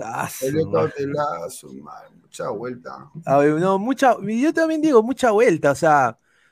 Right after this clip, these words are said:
Speaker 1: ya que se juegue nomás. Yo acá creo de que ya son manotazos de, de ahogado, ¿no? Eh, y, y bueno, pues, eh,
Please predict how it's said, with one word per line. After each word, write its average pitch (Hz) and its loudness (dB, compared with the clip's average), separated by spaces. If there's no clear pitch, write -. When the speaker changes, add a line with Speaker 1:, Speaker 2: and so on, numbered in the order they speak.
Speaker 1:
ya 302 -8
que 233 -10
se 185 -6
juegue 180 -2
nomás. 156 -4
Yo 180 -2
acá 202 -4
creo 208 -6
de 214 -6
que 156 -8
ya 160 -6
son 185 -12
manotazos 165 -8
de, 123 -12
de 123 -8
ahogado, 147 -4
¿no? 143 -12
Eh, 120 -12
y, 127 -14
y 127 -16
bueno, 135 -8
pues, 123 -14
eh, 113 -20